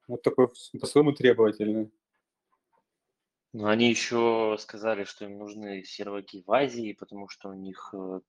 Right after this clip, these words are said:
Speaker 2: пинг меньше. И типа там такая система, э, награды будет, э, ну, короче, будет зависеть от, э,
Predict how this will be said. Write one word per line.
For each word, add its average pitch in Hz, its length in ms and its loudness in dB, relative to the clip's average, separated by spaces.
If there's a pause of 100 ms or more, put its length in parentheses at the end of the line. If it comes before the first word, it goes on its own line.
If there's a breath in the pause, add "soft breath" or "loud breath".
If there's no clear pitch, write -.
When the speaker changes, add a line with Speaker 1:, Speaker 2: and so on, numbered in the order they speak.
Speaker 2:
пинг 113 360 -6
меньше. 98 540 -4 (720 loud breath)
И 101 80 -6
типа 98 180 -4
там 101 160 2
такая 101 300 0
система, 104 680 -2 (440)
э, 104 40 -16
награды 98 840 -4
будет, 98 340 -4 (160)
э, 98 40 -8 (1200 loud breath)
ну, - 80 -10
короче, 120 240 6
будет 123 200 4
зависеть 120 360 2
от, - 120 -12 (160)
э, 101 460 0